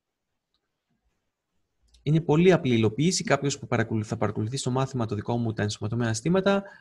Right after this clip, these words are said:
αυτό το κάνει στο δεύτερο μάθημα. Γιατί στο πρώτο μάθημα κάνει Arduino το βασικά προγραμματισμό, αρκεί να ξέρει C βέβαια, και στο δεύτερο έχουμε τέτοιες, ε, καταστάσεις, τέτοια παραδείγματα. Ένα μεσαίο μάγεθος,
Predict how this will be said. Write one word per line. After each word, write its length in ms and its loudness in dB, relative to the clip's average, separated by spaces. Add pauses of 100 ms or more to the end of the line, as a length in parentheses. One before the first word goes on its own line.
(140)
αυτό 360 -4
το 120 -8
κάνει 480 -2
στο 380 -4
δεύτερο 340 -6
μάθημα. 380 -2
Γιατί 160 -4
στο 120 -10
πρώτο 160 -8
μάθημα 300 -8
κάνει 220 -4
Arduino 280 -4
το 80 -8
βασικά 360 -6
προγραμματισμό, 640 -4
αρκεί 360 -4
να 60 -2
ξέρει 220 -6 (100)
C 140 -4
βέβαια, 340 -4 (540)
και 120 -8
στο 140 -6
δεύτερο 560 -2 (960)
έχουμε 540 2 (220)
τέτοιες, 760 -2
ε, 400 -6 (840)
καταστάσεις, 680 -2
τέτοια 220 -4
παραδείγματα. 640 -2 (1200)
Ένα 200 2
μεσαίο 320 2
μάγεθος, 760 0